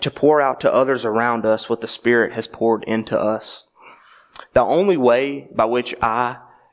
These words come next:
can stand behind this pulpit and preach to you is because first God had to speak this message to me.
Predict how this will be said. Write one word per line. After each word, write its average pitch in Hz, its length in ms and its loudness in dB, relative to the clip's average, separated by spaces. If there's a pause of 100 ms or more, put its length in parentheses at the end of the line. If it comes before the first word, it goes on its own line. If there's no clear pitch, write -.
can 127 140 -2
stand 131 320 0
behind 117 280 -2
this 113 140 -4
pulpit 117 400 0
and 107 100 -10
preach - 320 -2
to 104 80 -12
you 110 220 -2
is 107 120 -6
because 113 360 -4
first - 420 -4
God 123 480 0 (300)
had 117 160 0
to 107 60 -4
speak - 300 -2
this 110 220 -4
message 110 440 -2
to - 80 -6
me. 107 220 -2